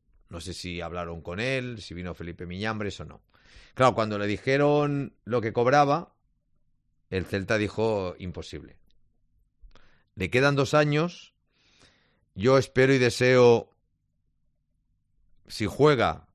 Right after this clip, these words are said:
porque que, si está, y, y lo importante es que juegue, pero leo que es una piedra importante dentro del, del equipo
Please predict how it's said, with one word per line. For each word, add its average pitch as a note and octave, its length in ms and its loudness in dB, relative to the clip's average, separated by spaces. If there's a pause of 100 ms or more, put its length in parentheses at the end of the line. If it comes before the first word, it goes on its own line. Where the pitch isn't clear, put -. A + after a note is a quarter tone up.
(120)
porque F#2 300 -6
que, F2 180 -16
si - 200 -8
está, A#2 500 2
y, G2 80 -14
y F2 160 -16
lo F#2 80 -8
importante F#2+ 340 -4
es A2+ 60 -6
que A#2 80 -2
juegue, B2 540 0 (760)
pero A2+ 960 2 (1900)
leo C#3+ 460 2
que D3 280 2
es - 220 -2
una C3 380 -4 (360)
piedra D3 300 2
importante B2 680 0
dentro B2+ 360 0
del, G#2+ 360 -2
del G2+ 260 -6
equipo F#2+ 580 -6